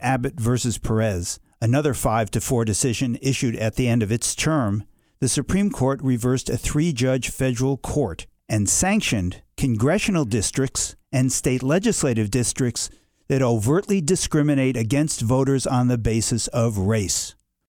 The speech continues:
Listen to what the dissent, written by Justice Sonia Sotomayor, said.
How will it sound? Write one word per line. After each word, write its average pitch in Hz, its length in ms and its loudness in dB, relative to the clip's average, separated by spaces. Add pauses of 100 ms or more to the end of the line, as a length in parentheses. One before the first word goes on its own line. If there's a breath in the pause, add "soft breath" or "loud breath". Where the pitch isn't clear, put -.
(180)
Listen 185 300 2
to 147 120 2
what 135 200 2
the 123 80 0
dissent, 104 520 0 (280 soft breath)
written 135 280 2
by 110 160 2
Justice 120 420 0
Sonia 127 340 2
Sotomayor, 110 680 2
said. 87 420 -4